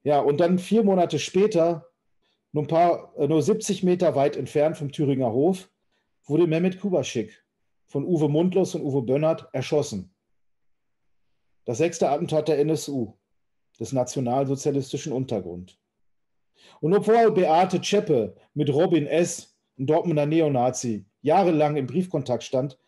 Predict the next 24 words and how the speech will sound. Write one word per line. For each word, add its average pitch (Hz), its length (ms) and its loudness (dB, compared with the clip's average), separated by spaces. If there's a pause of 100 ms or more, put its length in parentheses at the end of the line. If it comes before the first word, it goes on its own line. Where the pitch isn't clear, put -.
(600)
und 151 120 -2
es 160 120 -2
auch 170 140 0
klar 196 320 4
war, 143 140 4
dass 139 160 0
die 160 120 -2
Dortmunder 156 400 2
Szene 165 340 2
das 143 200 0
Opfer 160 280 -2
ausgespäht 139 580 -2
haben 117 220 0
muss, - 400 -4 (320)
wurde 139 200 -2
nie 202 220 4
einer 135 420 2
der 113 140 -2
Dortmunder 127 480 -2
Neonazis 131 760 0
im 120 100 -4
Münchner 147 540 -2
N-S-U-Prozess 123 920 -4
vorgeladen. 92 720 -6